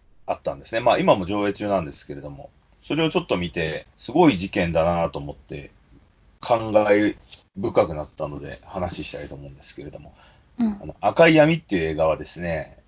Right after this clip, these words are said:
Speaker 1: あの、ジャーナリズムの話なんですけれども、この千九百三十
Speaker 2: うん。
Speaker 1: 年代にソ連に忍び込んだイギリスのジャーナリストの話なんですよ。
Speaker 2: うん。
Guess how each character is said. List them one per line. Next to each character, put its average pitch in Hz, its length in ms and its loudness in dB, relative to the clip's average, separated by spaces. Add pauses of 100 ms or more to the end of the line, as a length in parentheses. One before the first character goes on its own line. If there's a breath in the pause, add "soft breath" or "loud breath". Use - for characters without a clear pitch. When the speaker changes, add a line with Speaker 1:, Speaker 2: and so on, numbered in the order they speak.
(260)
Speaker 1:
あ - 40 -20
の、 - 140 -18
ジ 127 100 2
ャ 156 60 8
ー 175 60 4
ナ 196 100 4
リ 214 80 -4
ズ 185 120 -4
ム 113 60 -4
の 90 80 -4
話 85 300 -6
な 71 80 -10
ん 71 60 -20
で 69 60 -20
す - 80 -20
け 78 80 -18
れ 73 80 -14
ど 80 100 -12
も、 85 280 -4
こ - 60 -20
の - 100 -20
千 - 300 -4
九 120 160 2
百 87 200 -4
三 113 280 2
十 123 80 -2
Speaker 2:
う 123 40 -2
ん。 - 40 -6
Speaker 1:
年 127 180 0
代 82 240 2
に 76 220 -12 (360)
ソ 180 140 4
連 123 260 4
に 78 120 -10
忍 95 240 -6
び 92 100 -6
込 85 280 -6
ん - 20 -12
だ 73 360 -8 (400)
イ 95 120 -10
ギ 117 100 -10
リ 131 140 -4
ス 131 160 -8
の 127 120 0
ジ 110 120 4
ャ 120 100 10
ー 120 40 6
ナ 117 100 6
リ - 100 2
ス - 80 -8
ト 82 100 -4
の 71 60 -10
話 71 300 -10
な 69 60 -12
ん - 40 -18
で - 80 -20
す - 80 -16
よ。 - 160 -20 (540)
Speaker 2:
う 269 80 0
ん。 185 240 -2